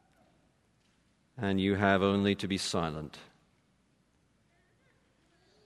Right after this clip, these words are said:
Stand, therefore. Well, we've begun our series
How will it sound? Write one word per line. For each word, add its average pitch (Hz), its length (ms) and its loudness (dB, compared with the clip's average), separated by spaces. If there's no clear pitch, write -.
Stand, 82 680 0
therefore. 80 580 -2
Well, 117 280 10
we've 110 140 2
begun 117 300 6
our 107 120 8
series 110 600 4